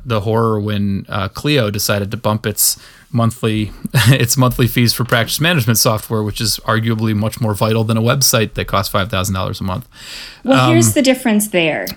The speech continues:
Speaker 2: And,
Speaker 1: so how do
Speaker 2: and
Speaker 1: we figure it out, though?
Speaker 2: Yeah, so this is, step one is don't be sold.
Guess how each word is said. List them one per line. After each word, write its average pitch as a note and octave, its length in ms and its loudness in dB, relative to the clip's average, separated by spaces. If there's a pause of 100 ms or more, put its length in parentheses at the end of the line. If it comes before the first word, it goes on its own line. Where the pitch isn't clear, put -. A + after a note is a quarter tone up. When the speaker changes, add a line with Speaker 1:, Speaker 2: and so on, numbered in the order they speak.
(120)
Speaker 2:
And, G3+ 300 4
Speaker 1:
so C#3 100 2
how C3 60 4
do D3 60 4
Speaker 2:
and D#3 60 4
Speaker 1:
we D#3 80 4
figure C3+ 260 2
it A2+ 40 2
out, A#2 280 2
though? - 80 -2
Speaker 2:
Yeah, G#3+ 240 4
so - 200 0
this B3+ 300 2
is, B3+ 380 0 (680)
step - 540 0
one E3 560 2
is F3+ 320 2
don't G3 320 0
be G#3 140 2
sold. - 420 -4